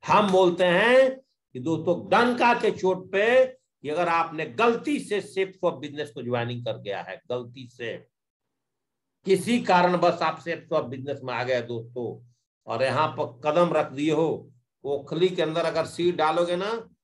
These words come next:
तो कैसे भी ओखली ही कूटती है दोस्तों। अगर आपने यहाँ पर कदम रख दिए हो तो यहाँ पे समुद्री जहाज बन जाओ। समुद्री जहाज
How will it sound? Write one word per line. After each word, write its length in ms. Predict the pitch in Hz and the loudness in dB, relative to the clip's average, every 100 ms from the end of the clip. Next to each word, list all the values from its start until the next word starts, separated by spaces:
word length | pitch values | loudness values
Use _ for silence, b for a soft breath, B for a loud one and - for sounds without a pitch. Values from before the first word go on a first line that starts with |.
| _ _ - | _ _ -16
तो 60 | 113 | -8
कैसे 380 | 139 135 135 | -2 0 0
भी 80 | 165 | -2
ओखली 300 | 147 139 139 | -2 -4 -4
ही 60 | 147 | -4
कूटती 400 | 156 123 - 117 | -4 -10 -10 -12
है 80 | 101 | -12
दोस्तों। 340 | 90 85 - 90 | -14 -16 -16 -6
अगर 200 | 120 131 | -4 0
आपने 320 | 131 135 139 | -2 -2 -4
यहाँ 180 | 143 151 | -2 -2
पर 140 | 151 139 | -2 -2
कदम 280 | 143 165 | -2 0
रख 180 | 156 156 | -2 -4
दिए 280 | 143 151 160 | -4 0 4
हो 140 | 170 277 285 | 6 8 6
तो 640 | 285 _ _ _ _ - | 4 _ _ _ _ -10
यहाँ 180 | 120 143 | -6 -6
पे 100 | 147 | -6
समुद्री 580 | 117 - 147 165 165 190 185 | -8 -8 -6 -6 -8 -10 -6
जहाज 320 | 139 117 123 | -4 -4 -4
बन 220 | 104 104 | -8 -12
जाओ। 280 | 104 98 85 _ | -10 -10 -12 _
समुद्री 440 | 120 123 139 156 165 | -14 -12 -8 -6 -2
जहाज 640 | 135 160 226 254 - | 2 4 6 4 -2